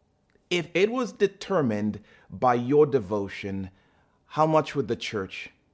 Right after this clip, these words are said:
be thriving? We want to continue to have this conversation, again, because we believe in a season like this,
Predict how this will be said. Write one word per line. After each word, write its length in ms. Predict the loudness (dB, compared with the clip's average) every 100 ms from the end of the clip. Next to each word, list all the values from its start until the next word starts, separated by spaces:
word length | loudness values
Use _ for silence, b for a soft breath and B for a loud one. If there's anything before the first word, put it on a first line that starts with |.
| _ _ _ _ _ _ _ _ _ _ _ -8
be 140 | -8
thriving? 640 | -6 -6 -4 -6 -12 -18 -20 _ _ _ _ _ _ _ _ _ _ _ _ b
We 120 | 2
want 160 | 4 4
to 60 |
continue 460 | 2 0 0 0 2
to 80 | 0
have 260 | -2 -2
this 200 | -2 -6
conversation, 880 | -6 -6 -6 -8 -10 -10 -10 -10 -6
again, 340 | -6 -2 -2 0
because 360 | -2 -4 -6
we 260 | -4 -4 -2
believe 580 | -2 -2 -2 -6 -10 -14 b b
in 120 | -4
a 80 | -4
season 600 | -8 -14 -10 -8 -4 -4
like 280 | -4 -4 -4
this, 480 | -6 -6 -10 -10